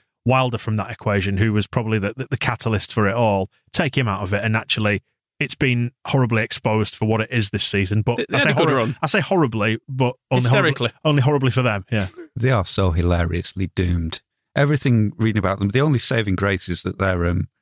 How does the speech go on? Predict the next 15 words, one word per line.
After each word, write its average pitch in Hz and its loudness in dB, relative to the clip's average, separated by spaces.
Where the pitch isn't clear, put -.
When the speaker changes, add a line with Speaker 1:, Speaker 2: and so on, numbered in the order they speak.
Speaker 3:
their 95 2
sort - -4
of - -20
technical 90 -2
advisor 90 0
is 82 -6
Jan 92 0
van 85 0
Rinkel, 85 -2
who 87 2
was 92 0
Bielsa's 92 0
assistant - -4
for - -4
a, 87 0